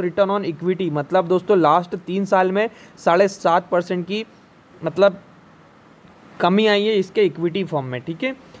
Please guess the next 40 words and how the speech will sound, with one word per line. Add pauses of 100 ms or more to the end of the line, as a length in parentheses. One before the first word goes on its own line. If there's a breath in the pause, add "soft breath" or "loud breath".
(120)
लायबिलिटीज
भी
काफ़ी
है
कंपनी
के
ऊपर,
ठीक
है।
कंपनी (260)
might
be (160)
capitalization
in
the (120)
interest
cost, (340 loud breath)
मतलब
इंटरेस्ट
कॉस्ट
है
कंपनी
की
वो
भी
काफ़ी
ज़्यादा
है। (460 loud breath)
प्रमोटर्स
की
जो
होल्डिंग
है
दोस्तों
लास्ट (160)
तीन
साल
में
दस
परसेंट